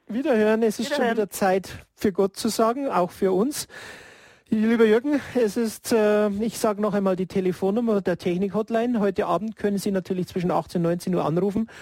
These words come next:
Speaker 1: unter der null acht drei zwei acht neun zwei eins drei null und natürlich den Hörerservice am Ende mit der eins eins null Fragen stellen. Wir hören uns wieder in einem Monat. Jürgen, ein kurzes Schlusswort,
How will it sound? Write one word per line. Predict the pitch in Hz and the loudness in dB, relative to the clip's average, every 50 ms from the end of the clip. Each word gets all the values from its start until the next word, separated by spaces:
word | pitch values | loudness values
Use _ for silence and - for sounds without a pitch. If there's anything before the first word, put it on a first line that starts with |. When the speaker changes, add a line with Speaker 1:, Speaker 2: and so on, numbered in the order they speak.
| - - - | -12 -6 -4
Speaker 1:
unter | 208 180 190 | -2 -2 0
der | 170 180 165 | 0 0 2
null | 165 170 190 202 233 | 4 4 4 2 2
acht | - 190 - - - | 2 -2 -2 -4 -2
drei | - 170 151 147 156 | -2 0 2 2 0
zwei | 151 - - 147 131 127 - | -2 -2 -2 -2 -2 0 0
acht | 165 208 - - - - - _ - - - - - - - | -2 -2 -4 -6 -14 -20 -20 _ -20 -20 -20 -20 -20 -8 -2
neun | 165 160 160 175 190 208 196 | 0 2 2 2 2 0 -2
zwei | - - 185 160 147 143 156 160 143 151 185 220 220 - - - - _ _ _ _ _ _ - | -4 -2 0 2 2 2 2 0 0 0 0 0 -2 -4 -8 -14 -14 _ _ _ _ _ _ -2
eins | 160 151 160 170 185 185 - - - - _ _ _ _ - | 0 0 2 2 0 -2 -2 -6 -10 -14 _ _ _ _ -2
drei | - 143 135 135 143 151 165 - _ _ _ - | 0 0 2 2 0 0 -2 -4 _ _ _ -2
null | 165 160 175 170 147 123 117 - - - - - - - - | 0 2 2 2 2 0 -2 -6 -14 -20 -20 -20 -20 -8 -4
und | - 170 | -2 0
natürlich | 170 170 156 - 180 160 151 | 0 0 0 0 -2 -2 -2
den | - 151 143 | -2 -2 0
Hörerservice | 147 170 190 208 196 - - 185 180 175 185 180 175 - - - - - - - | 2 2 2 2 2 2 2 0 2 2 2 0 0 -4 -10 -18 -20 -20 -10 -6
am | - 156 156 | -4 -2 0
Ende | 165 165 165 170 175 170 175 190 - _ - | 0 0 2 2 2 2 0 -2 -6 _ -6
mit | 175 160 - - - - | -6 -6 -6 -6 -6 -4
der | 160 - - 165 | -4 -2 -2 0
eins | 156 160 170 175 170 - | 0 2 2 0 0 -2
eins | - 170 151 151 143 135 - | -4 -2 -2 -2 -2 -2 0
null | 151 143 143 151 - - | 0 0 0 -2 -4 -8
Fragen | - - - 135 131 127 127 131 135 | -8 -4 -2 -2 0 0 -2 -2 -4
stellen. | 123 - - - - 110 110 110 113 123 - - - - - - - - | -6 -6 -6 -4 -4 -2 -2 -2 -4 -6 -8 -12 -16 -18 -18 -18 -2 0
Wir | 208 220 214 | 2 4 4
hören | 226 226 226 | 4 4 2
uns | 226 220 196 - - - _ _ _ _ | 2 2 0 -4 -10 -18 _ _ _ _
wieder | - 151 156 190 214 247 262 254 247 | -4 0 0 2 2 2 2 2 2
in | 208 185 | 0 0
einem | 190 175 160 156 151 | 0 0 0 0 2
Monat. | 151 170 214 247 262 269 226 - - - - - - - _ _ _ _ _ _ _ _ | 2 2 4 4 4 2 0 -4 -12 -20 -20 -20 -20 -20 _ _ _ _ _ _ _ _
Jürgen, | - 185 233 247 285 302 | 2 4 4 4 2 0
ein | - 185 185 208 208 - | 0 0 0 0 -2 -2
kurzes | - 233 226 - 226 202 | 0 -2 0 0 -2 -2
Schlusswort, | - 226 226 233 - - 233 226 214 - - - | 0 0 0 0 0 2 0 0 0 -2 -10 -16